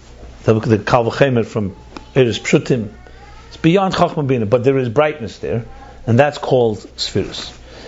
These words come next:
In this chapter, Kuf Chafei, he asked, "But doesn't it say in Eitz Chaim there's ten spheres? You just told me there's no spheres. There's no, uh, there's no, there's unlimited spheres."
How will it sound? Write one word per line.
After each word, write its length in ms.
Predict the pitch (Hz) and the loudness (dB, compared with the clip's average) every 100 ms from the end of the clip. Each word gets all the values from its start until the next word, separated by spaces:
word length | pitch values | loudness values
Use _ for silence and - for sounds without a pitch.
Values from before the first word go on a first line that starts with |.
| - | -4
In 100 | 120 | 2
this 160 | 117 202 | 4 4
chapter, 380 | - 160 - - | 2 0 0 -6
Kuf 160 | - | -6
Chafei, 300 | 117 123 160 | -6 0 0
he 100 | 147 | 2
asked, 340 | 131 156 123 - | 0 -2 -4 -6
"But 180 | 78 - | -10 -4
doesn't 220 | 104 120 | -2 0
it 120 | 107 | -2
say 140 | - | 0
in 60 | 113 | 0
Eitz 140 | 101 95 | -2 -2
Chaim 280 | 107 107 | 0 0
there's 160 | 98 90 | -2 -4
ten 220 | - 104 | -2 -2
spheres? 440 | - - 90 117 - - - - - | -4 -4 -6 -6 -14 -20 -20 -18 -4
You 100 | 107 | 0
just 200 | 113 107 | 0 2
told 140 | 117 | 2
me 80 | 113 | 2
there's 220 | 104 104 | 0 0
no 100 | 113 | 0
spheres. 480 | 190 - - - - - - - | 0 -4 -10 -12 -16 -18 -20 -8
There's 180 | - 117 | 2 4
no, 300 | 127 139 127 | 6 4 2
uh, 160 | 120 117 | 2 2
there's 200 | 113 110 | 0 0
no, 120 | 123 | 0
there's 220 | 120 120 | 0 -2
unlimited 500 | 110 147 175 190 127 | -2 -2 0 -4 -6
spheres." 420 | - - - - | -12 -14 -14 -16